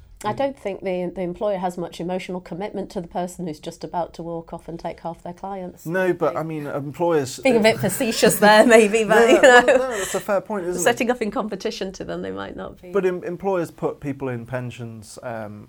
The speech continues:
Speaker 2: you know, uh, for the longer term. Like you say, pensions are longer term things, and, uh, <laughs> surely,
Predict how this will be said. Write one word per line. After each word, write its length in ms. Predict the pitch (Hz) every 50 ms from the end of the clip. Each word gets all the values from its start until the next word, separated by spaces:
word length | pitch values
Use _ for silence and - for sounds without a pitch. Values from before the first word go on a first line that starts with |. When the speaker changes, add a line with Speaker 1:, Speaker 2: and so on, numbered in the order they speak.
| _ _ _
Speaker 2:
you 160 | - 127 123
know, 220 | 107 92 87 98 104 _ _ _ _ - - -
uh, 40 | - _ _ _ _ _ _ - -
for 160 | - - 135
the 100 | 117 113
longer 280 | 113 117 113 107 104
term. 360 | 98 - 147 131 110 78 90 98
Like 180 | 101 107 -
you 60 | -
say, 220 | 110 - - 107 101
pensions 400 | - 110 101 95 92 92 90 98
are 80 | 95
longer 280 | 95 98 95 95 92 95
term 360 | 95 - 107 104 95 95 90 _ _ _ _ _ _ _ _ _
things, 540 | - - 123 98 80 82 87 98 101 110 123
and, 320 | - 113 107 104 104 101 - - _ - - - - - _ -
uh, 360 | 110 104 104 101 98 65 - - - _ -
<laughs> 180 | 170 139 -
surely, 540 | - - - 139 127 120 110 107 101 107 -